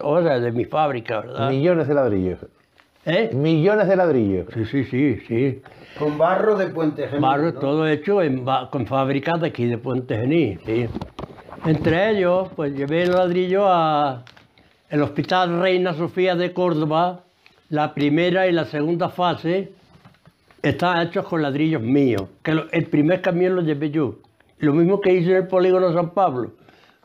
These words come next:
Speaker 1: el primer camión lo llevé yo personalmente. Y ahí se hizo el polígono San Pablo, luego se hizo Pinomontano, que fueron también tres, unas tres mil y pico viviendas.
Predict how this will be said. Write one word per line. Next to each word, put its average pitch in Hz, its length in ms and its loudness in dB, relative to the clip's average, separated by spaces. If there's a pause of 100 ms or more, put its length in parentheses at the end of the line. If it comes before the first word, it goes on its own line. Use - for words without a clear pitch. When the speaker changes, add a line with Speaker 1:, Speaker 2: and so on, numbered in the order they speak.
Speaker 1:
el 143 180 -2
primer 139 280 2
camión 160 380 2
lo 170 80 2
llevé 135 260 0
yo 139 160 -2
personalmente. 131 960 -2 (540)
Y 160 180 4
ahí 165 580 2 (180)
se 139 180 -4
hizo 147 180 0
el 156 80 -2
polígono 143 420 0
San 143 200 -2
Pablo, 190 720 2 (840)
luego 156 240 4
se 170 160 2
hizo 170 240 2
Pinomontano, 180 1080 2
que 180 100 -4
fueron 165 340 -2
también 170 320 -2
tres, 175 160 0
unas 170 200 0
tres 165 160 -2
mil 160 180 4
y 165 60 2
pico 165 280 -2
viviendas. 160 720 2